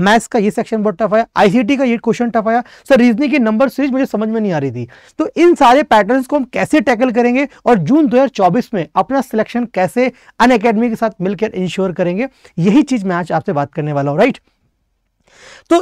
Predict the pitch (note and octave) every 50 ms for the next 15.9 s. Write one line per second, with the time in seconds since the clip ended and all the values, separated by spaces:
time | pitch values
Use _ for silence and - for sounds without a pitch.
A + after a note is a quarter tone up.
0 | C4 - D3+ G#3 B3+ B3 - E4 D4 A#3+ B3+ C4 C#4 D#4+ D#4+ D#4+ D#4 - B3 A3+
1 | G#3+ G3 C4+ C4+ A3+ E3 G3 B3+ - C4 B3 A#3+ B3+ C4 C4+ - - G#3+ A3+ -
2 | - - C4 E3 F3 F3 G3 A3+ A#3 B3+ - - - A3+ - - - - - F3
3 | - - - A#3+ B3 C#4 D4+ B3+ A#3+ E3+ F3+ E3 D3 - - G#3 C#4 C#4+ - _
4 | _ - - - - B3 D4 E4 D#4 - - D4 C#4 G3+ G#3+ G3+ G#3+ C#4+ B3+ D#3
5 | B2 F#3 A3+ C4 A#3+ F3+ G3+ G#3 B3 G#3+ - - E3+ D#3 D#3 A3+ A3 - - -
6 | A#3 C#4+ C#4+ D4 _ - A#3+ A#3+ B3 - - D#4 E4 C4+ A#3 C#4+ C#4+ A#3+ - A#3
7 | A#3 - - - C#4 D4 D#4 - - - - - - - - G3 G#3 - _ -
8 | C4 - E4 E4 D4 G#3+ B3+ A#3+ A#3 A3 G#3+ - - B3 A#3+ G3 D#4 D#4 C4+ C#4
9 | C#4 C#4+ E4 - - A#3+ A#3 A3+ D#4 C#4+ - - - C#4+ C#4+ E4+ E4+ B3 C#4 B3
10 | A#3 G#3+ F#3+ E3+ - - A#3+ A3+ E4 C4 D3+ A#2+ F3 F#3+ F#3+ B3 D#4 C#4 - E4
11 | D4 C4 A3+ D4 D4 C#4 C#4+ B3 F#3+ A#3 A#3+ A#3 A3+ E3+ B3 G#3+ D#3+ B2+ - _
12 | - - - - - - D#4 C4+ D#3+ D#3 A3 A3+ C4 D4 A3+ C4+ C4+ A3+ G3+ C4
13 | C#4+ C#4 A#3+ F#3+ - - - - A#3+ E4 F4 - - - - B3+ G#3+ - - D4
14 | D#4 A3 - C#4+ C#4 - - B3+ C4+ A#3+ G#3+ A3 - - A#3+ G3 E3 F#3 F#3+ G#3
15 | A3 - B3 A#3+ - G#3 F#3 F#3 - - E3 C#3 - D#3+ C3+ B2+ A#2